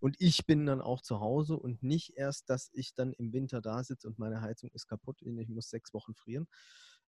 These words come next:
Ähm, so nach dem Motto. Und, ähm, hingegen, ja, ich sag mal, andere Unternehmen im Agenturbereich beispielsweise, und da würde ich jetzt dich als Rhetoriktrainer ein Stück weit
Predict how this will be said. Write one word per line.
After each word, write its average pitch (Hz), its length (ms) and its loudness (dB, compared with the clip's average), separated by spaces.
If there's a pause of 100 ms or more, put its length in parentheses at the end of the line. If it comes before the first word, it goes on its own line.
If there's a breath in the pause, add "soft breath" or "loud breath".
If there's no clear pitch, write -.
Ähm, 110 600 -2 (840)
so 131 280 -2
nach 120 260 -4
dem 131 240 -2
Motto. 143 520 -4 (1000)
Und, 113 640 0
ähm, 110 800 0
hingegen, 120 1120 -8 (640)
ja, 113 180 -8
ich 120 120 -12
sag 113 160 -8
mal, 113 100 -2 (100)
andere 127 240 -6
Unternehmen 120 460 -4
im 107 120 -4
Agenturbereich 120 760 -6
beispielsweise, 123 640 -8
und 123 140 -10
da 101 80 -6
würde 113 120 -4
ich - 100 -12
jetzt - 240 -10
dich - 180 -10
als - 240 -8
Rhetoriktrainer 117 680 -6
ein 110 80 -10
Stück - 220 -10
weit 120 140 -12